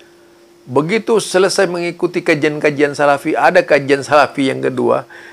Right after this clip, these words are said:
yang keluar dari Syekh Mukbil di,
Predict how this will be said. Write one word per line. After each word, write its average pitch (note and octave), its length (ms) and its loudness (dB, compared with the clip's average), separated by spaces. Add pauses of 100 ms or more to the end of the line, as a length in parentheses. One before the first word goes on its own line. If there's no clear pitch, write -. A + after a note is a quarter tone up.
(160)
yang B2+ 420 -4
keluar C3+ 320 2
dari B2 240 0
Syekh A#2+ 240 -4
Mukbil B2+ 560 -4
di, A2 200 -4